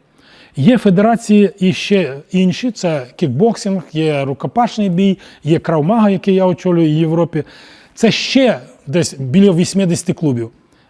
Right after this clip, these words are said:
І це ще десь п'ятдесят тисяч людей. А це виховання, раз. Ці люди, м, діти, і не знаходяться на вулиці, тому що батьки там на роботі, на заробітках, на війні, а вони в клубах. Ем, е, там викладається етика, естетика, духовність.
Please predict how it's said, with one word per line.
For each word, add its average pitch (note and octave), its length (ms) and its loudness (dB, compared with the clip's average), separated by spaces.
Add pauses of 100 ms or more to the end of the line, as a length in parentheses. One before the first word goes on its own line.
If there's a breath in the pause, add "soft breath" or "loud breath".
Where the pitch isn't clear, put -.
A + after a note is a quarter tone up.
(220 soft breath)
І F3+ 100 2
це G#3+ 260 0
ще - 240 0
десь G#3 160 2
п'ятдесят F3+ 380 -4
тисяч D#3 340 -8
людей. B2+ 260 -8 (240 soft breath)
А - 120 -2
це F#3 260 -2
виховання, C#3 680 -4
раз. C3+ 340 -4 (360 soft breath)
Ці G3 160 2
люди, G3 240 4
м, D#3+ 460 -6
діти, F#3 360 -2
і D#3+ 480 -4
не F3 100 -2
знаходяться F3+ 540 -2
на E3+ 240 -4
вулиці, D#3 520 0
тому D#3+ 240 -4
що D#3 120 -6
батьки E3 500 -2
там C3+ 160 -6
на D#3+ 160 -6
роботі, E3 480 -2
на E3 120 -6
заробітках, D3 500 -4 (260 loud breath)
на E3+ 140 2
війні, F#3+ 280 4
а C#3+ 80 -2
вони D#3 180 0
в G3+ 60 6
клубах. D3 480 0 (500 loud breath)
Ем, D3 380 -2
е, C#3 260 0 (120)
там G#3 260 2
викладається F#3 920 0
етика, E3+ 460 -4
естетика, D3+ 680 -4
духовність. D#3+ 720 -2